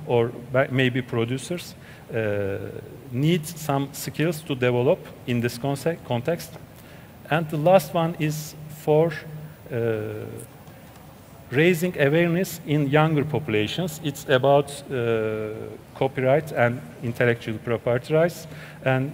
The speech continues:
uh, it's using a two-day long game development ateliers to, uh, develop, a,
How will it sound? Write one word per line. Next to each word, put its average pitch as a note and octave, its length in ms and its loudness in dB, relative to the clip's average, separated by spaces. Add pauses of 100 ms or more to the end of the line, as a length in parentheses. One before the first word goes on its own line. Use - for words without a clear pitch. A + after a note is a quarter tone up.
uh, A2+ 500 -4 (1200)
it's - 440 -8
using F3 500 0
a D#3+ 80 4
two-day E3 420 4
long D#3 240 4
game D#3+ 240 2
development D#3 520 4
ateliers C#3 600 2
to, C#3+ 240 -2 (140)
uh, A2 1080 -8
develop, C#3+ 340 4 (100)
a, D3 200 0